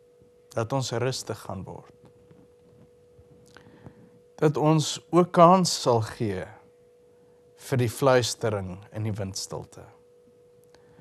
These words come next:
Dat ons ook kans sal gee vir die stem in die tuin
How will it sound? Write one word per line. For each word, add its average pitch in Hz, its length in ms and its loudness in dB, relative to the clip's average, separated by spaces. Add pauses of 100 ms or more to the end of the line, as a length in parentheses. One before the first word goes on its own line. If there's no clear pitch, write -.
(560)
Dat 107 180 -4
ons 123 320 0
ook 139 160 -2
kans 151 400 8
sal 127 160 4
gee 120 400 0
vir 113 240 -4
die 117 120 -2
stem 156 360 2
in 147 140 -2
die - 100 -14
tuin 95 460 4